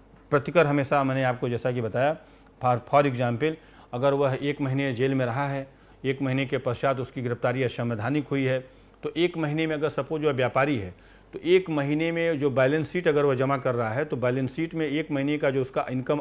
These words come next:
आय है, उसको ध्यान में रखते हुए और प्लस एक महीने का जो ब्याज है, साधारण ब्याज उस पे मिल सकता है,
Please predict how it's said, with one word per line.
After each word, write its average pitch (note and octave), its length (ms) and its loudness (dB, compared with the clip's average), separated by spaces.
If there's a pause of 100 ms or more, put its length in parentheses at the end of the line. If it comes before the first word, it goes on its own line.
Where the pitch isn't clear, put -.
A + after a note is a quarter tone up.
आय C3 220 2
है, A#2+ 240 -4 (480)
उसको F3+ 320 0
ध्यान C#3+ 240 2
में D3 120 4
रखते B2+ 280 0
हुए D#3+ 300 4 (340)
और C#3 100 4
प्लस D#3+ 460 2
एक D3+ 200 0
महीने D3 260 0
का D3 140 4
जो C3 160 4
ब्याज C3+ 400 8
है, G#2+ 180 -4
साधारण B2 380 0
ब्याज B2+ 280 2
उस C3 80 -2
पे C#3+ 100 -2
मिल C3 160 0
सकता C3+ 360 0
है, C#3+ 180 2